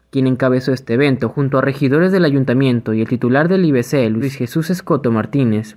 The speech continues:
felicitó a las homenajeadas y se dijo orgullosa de ver cómo entre mujeres se pueden apoyar, destacar su importancia en la sociedad y unirse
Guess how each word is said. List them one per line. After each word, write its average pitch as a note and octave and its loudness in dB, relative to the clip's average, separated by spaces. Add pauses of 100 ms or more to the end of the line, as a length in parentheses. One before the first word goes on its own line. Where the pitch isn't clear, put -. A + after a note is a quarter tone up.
felicitó C#3+ -2
a - 2
las F#3 0
homenajeadas B2 0
y B2+ -6
se C3+ -2
dijo C#3 0
orgullosa C3+ 0
de A2+ 2
ver C3 0
cómo F#3 0
entre F3 0
mujeres A#2+ 0
se A#2 -4
pueden D#3+ 0
apoyar, B2 -2
destacar A#2+ -6
su - -6
importancia C3 -2
en A2 -4
la A2 -6
sociedad C3 -4
y C#3+ -2
unirse C#3+ -2